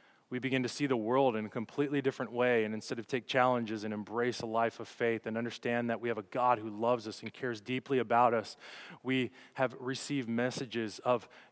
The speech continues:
"Don't ever take a risk, don't ever take a challenge, only trust Jesus so far, as long as that doesn't involve leaving the United States." Uh, whatever it might be, we, we, we, we,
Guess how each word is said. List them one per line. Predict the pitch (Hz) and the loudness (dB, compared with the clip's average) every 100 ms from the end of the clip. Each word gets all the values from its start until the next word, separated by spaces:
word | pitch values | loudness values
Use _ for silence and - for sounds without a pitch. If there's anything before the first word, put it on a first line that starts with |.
| - | -8
"Don't | 113 127 | -4 -2
ever | 117 | -2
take | 113 127 127 | -2 -4 -4
a | |
risk, | 110 113 95 - - | -4 -4 -4 -8 -6
don't | 117 123 | -2 0
ever | 131 123 | 0 -2
take | 135 123 | -2 -4
a | |
challenge, | - 127 110 104 - - - _ - | 0 2 2 -2 -8 -18 -20 _ -4
only | 127 151 | -2 0
trust | 147 - 147 131 | -2 2 2 2
Jesus | - 131 120 127 | -4 -6 -6 -4
so | - 131 | -2 -2
far, | - 120 107 101 | 0 2 2 0
as | |
long | 104 120 131 | -2 0 2
as | |
that | 127 120 | 2 2
doesn't | 127 120 | 2 0
involve | 113 120 107 | 4 4 4
leaving | 120 120 | -2 -2
the | 117 | -2
United | 117 113 110 | 0 0 0
States." | - - 104 90 - - - - | -4 -2 -2 -2 -10 -12 -16 -2
Uh, | 117 107 | 2 2
whatever | 120 131 160 196 180 175 | 2 6 10 10 12 10
it | 139 | 8
might | 151 160 135 | 6 6 6
be, | 143 143 95 - _ _ _ - _ - | 2 2 0 -8 _ _ _ -20 _ -2
we, | 160 160 - | 2 2 0
we, | 151 156 127 | 0 0 0
we, | 139 151 | -4 -6
we, | 127 143 | -6 -10